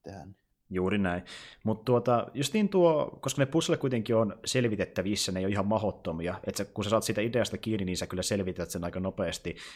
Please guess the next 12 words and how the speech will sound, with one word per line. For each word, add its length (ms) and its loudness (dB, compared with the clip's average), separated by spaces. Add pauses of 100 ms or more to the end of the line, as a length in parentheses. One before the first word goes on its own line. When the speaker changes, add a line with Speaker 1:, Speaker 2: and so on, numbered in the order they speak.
(120)
Speaker 2:
Ja 160 2
jos 180 2
sulla 160 4
menee 100 4
tar-, 340 -2 (300)
tarpeeksi 340 0
pitkään 540 0
puzzlen 280 -2
selvittämisessä, 880 -4 (360)
niin 200 0
sitten, 340 -2
ö, 400 -2